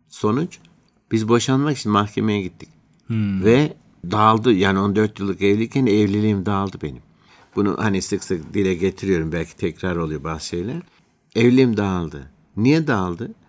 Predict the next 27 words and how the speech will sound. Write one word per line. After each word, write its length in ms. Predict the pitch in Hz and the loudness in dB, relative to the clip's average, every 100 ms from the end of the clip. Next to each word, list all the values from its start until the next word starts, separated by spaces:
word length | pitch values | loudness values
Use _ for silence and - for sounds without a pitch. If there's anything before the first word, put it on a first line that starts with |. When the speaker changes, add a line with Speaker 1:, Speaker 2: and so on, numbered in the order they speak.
| _ _ - | _ _ -6
Speaker 1:
Ben 180 | 107 120 | -2 -2
kendi 440 | 117 117 120 139 135 | -2 0 0 0 2
doğrularımı 640 | 135 107 98 90 90 90 | 4 4 0 -2 -4 -4
değil, 280 | 98 76 69 _ _ _ - | -4 -4 -10 _ _ _ -4
annemin 520 | 110 135 170 160 131 | 0 2 2 4 4
doğrularını 680 | 113 110 98 92 85 78 73 - _ - | 6 6 4 0 -2 -6 -10 -16 _ 0
eşime 460 | 117 107 123 135 120 | 2 2 2 2 4
dayattığım 580 | 113 113 110 120 120 90 | 2 2 0 0 0 0
için 340 | - 69 67 - - 85 | -6 -10 -12 -18 -12 -6
dağıldı. 500 | 78 73 - - - _ _ _ _ | -6 -6 -12 -16 -18 _ _ _ _
Ben 320 | 85 117 151 - | -4 0 0 0
annemin 500 | 113 131 139 117 85 | 0 2 2 0 0
beklentilerini 880 | 101 101 104 107 107 104 110 127 113 | -2 -2 -2 -2 -2 0 0 0 0
gerçekleştirsin 1300 | 98 98 - 98 - 98 98 - 104 92 - 127 110 | 0 -2 -2 -4 -2 0 0 -2 -4 -4 -4 -4 0
diye 200 | 87 - | 0 0
eşime 440 | 98 90 95 113 95 | -4 -4 -6 -6 -4
davranırken 800 | 101 98 107 139 143 - 135 156 _ _ _ - | -2 -2 -2 -2 -4 -6 -6 -8 _ _ _ -2
ona 240 | 107 123 | 2 2
üzülürdüm, 680 | 82 107 98 104 117 95 80 | 2 2 2 4 2 0 -4
biliyor 240 | 85 104 139 | -4 -6 -8
musunuz? 540 | 87 - 78 78 - _ _ _ - | -10 -12 -16 -18 -20 _ _ _ 0
Çünkü 180 | 165 151 | 4 4
o 140 | 120 | 4
benim 220 | 131 139 | 4 2
sesim 420 | - 113 120 113 | 0 -2 0 -2
değildi 360 | 101 104 90 73 | 2 2 0 -4
yani. 260 | 71 65 | -8 -10